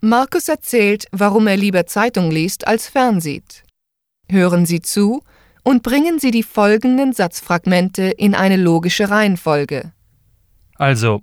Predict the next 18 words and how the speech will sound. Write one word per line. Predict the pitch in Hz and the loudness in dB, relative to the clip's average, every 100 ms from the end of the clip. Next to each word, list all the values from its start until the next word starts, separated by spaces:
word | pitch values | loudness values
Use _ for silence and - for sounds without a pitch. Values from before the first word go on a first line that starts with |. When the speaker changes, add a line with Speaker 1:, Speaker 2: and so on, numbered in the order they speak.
| _ _ | _ _
Speaker 2:
Fernsehen | - 151 190 190 165 151 135 | -10 -2 2 2 2 0 -2
finde | 156 147 | -2 -2
ich | 147 135 | -2 0
wirklich | 180 185 165 131 | 0 0 -4 -2
langweilig. | 127 123 104 90 85 82 92 - _ _ _ _ | -2 0 -2 -4 -6 -14 -20 -20 _ _ _ _
Es | - 160 - | -8 -6 -4
gibt | 185 - | -6 -2
selten | 165 190 190 | 0 0 0
etwas | 190 175 175 - | -2 -2 -4 -6
Gescheites. | 170 - 165 170 165 87 - _ _ _ - | -6 -4 -2 -2 -4 -12 -16 _ _ _ -6
Meistens | 170 175 175 - 175 - | -2 0 -2 -4 -6 -4
oberflächliche | 160 156 165 156 156 - 147 165 | -4 0 -2 -2 -4 -4 -6 -6
Quiz-Sendungen, | - 175 170 - 107 92 85 85 95 - _ | -4 -4 -2 -2 -2 -2 -4 -10 -14 -20 _
langweilige | - 165 175 170 156 156 156 156 | -4 0 0 0 0 0 -4 -6
Talkshows | - 165 - - 101 95 - _ - | -4 -4 -6 -6 -6 -6 -12 _ -4
und | 180 160 | -2 2
dumme | 135 127 | 2 2
Spielfilme. | 135 - 139 139 - 95 87 85 | 0 -2 -2 -2 -4 -8 -8 -12